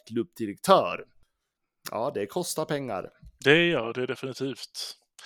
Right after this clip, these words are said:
Speaker 2: Det var inte jättelänge de var med oss heller. Eller, i klubben var de i och för sig visserligen,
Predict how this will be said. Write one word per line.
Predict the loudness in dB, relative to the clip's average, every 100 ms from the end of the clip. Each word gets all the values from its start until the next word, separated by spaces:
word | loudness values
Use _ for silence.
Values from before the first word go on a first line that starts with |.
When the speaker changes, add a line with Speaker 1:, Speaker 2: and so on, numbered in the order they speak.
| -16 -14
Speaker 2:
Det | 0
var | 2
inte | 2 2 2
jättelänge | 2 0 0 2 2
de | 0 0
var | 2
med | 2
oss | 4 4
heller. | 4
Eller, | 4 4 2
i | 0
klubben | 2 0 2 0 2
var | 2 2
de | 2
i | 0
och | -2
för | 0
sig | 0
visserligen, | 0 -2 -2 0 -2 -4 -12